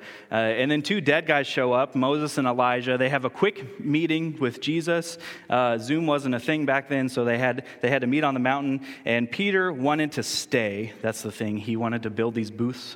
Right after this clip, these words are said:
or these tents for them. Uh, but Jesus instead led them back down a mountain, down the same mountain,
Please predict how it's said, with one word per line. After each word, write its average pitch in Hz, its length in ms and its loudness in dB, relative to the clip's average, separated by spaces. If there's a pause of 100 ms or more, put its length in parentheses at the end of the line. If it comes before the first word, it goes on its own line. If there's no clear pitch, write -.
or 107 140 -2
these 104 260 -4
tents 139 300 -4
for - 180 -4
them. 113 260 -2 (440)
Uh, 110 280 2
but 123 240 -4
Jesus 127 520 -2
instead 127 480 0
led 113 220 0
them 104 120 -2
back 104 320 -4
down 131 220 2
a 175 40 0
mountain, 104 460 -4 (260)
down 107 200 0
the 107 80 -4
same 123 280 0
mountain, 104 400 -4